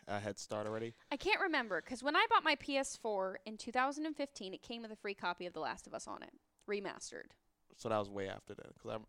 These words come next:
Speaker 1: yeah, 'cause I didn't have, I got the P S four right when it launched. Um, I don't know.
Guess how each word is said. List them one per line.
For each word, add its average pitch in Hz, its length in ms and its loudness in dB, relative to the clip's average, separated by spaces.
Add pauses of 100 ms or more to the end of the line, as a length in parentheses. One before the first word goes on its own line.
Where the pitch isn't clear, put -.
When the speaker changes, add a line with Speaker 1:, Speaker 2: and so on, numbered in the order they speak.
(100)
Speaker 1:
yeah, 123 240 0
'cause - 160 -8
I 113 80 6
didn't 127 160 6
have, 117 200 8
I 127 100 4
got 131 160 8
the 120 80 -2
P 123 160 2
S 113 100 2
four 110 300 0
right 104 100 4
when 101 160 -4
it 90 60 -10
launched. - 360 -12 (760)
Um, 98 400 0 (720)
I 147 140 8
don't 208 120 6
know. 190 140 4